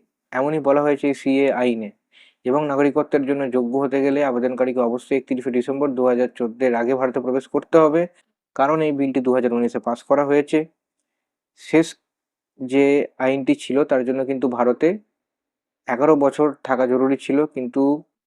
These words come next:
সেটি কিন্তু এখন কমিয়ে পাঁচ বছরে আনা হয়েছে। তো বন্ধুরা, এই আইনকে নিয়ে কিন্তু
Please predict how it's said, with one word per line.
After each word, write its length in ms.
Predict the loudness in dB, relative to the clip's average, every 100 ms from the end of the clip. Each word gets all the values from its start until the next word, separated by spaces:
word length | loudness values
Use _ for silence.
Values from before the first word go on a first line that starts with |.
| _ _ _ _ _ _
সেটি 240 | -4 0 0
কিন্তু 320 | -2 -2 -2 -4 -8
এখন 220 | -10 -8 -6
কমিয়ে 340 | -4 -2 -2
পাঁচ 180 | -4 -4
বছরে 280 | -4 -4 -4
আনা 200 | -4 -2
হয়েছে। 340 | 2 0 0 -10 _ _ _ _ _ _ _ _ _ _ _ -2
তো 60 | 0
বন্ধুরা, 400 | 2 2 4 4 2 -6 _ _ _ _ _ _ _ _ _ _ _ -4
এই 120 | -2
আইনকে 320 | -2 -2 0 0
নিয়ে 180 | -2 -4
কিন্তু 360 | -6 -2 2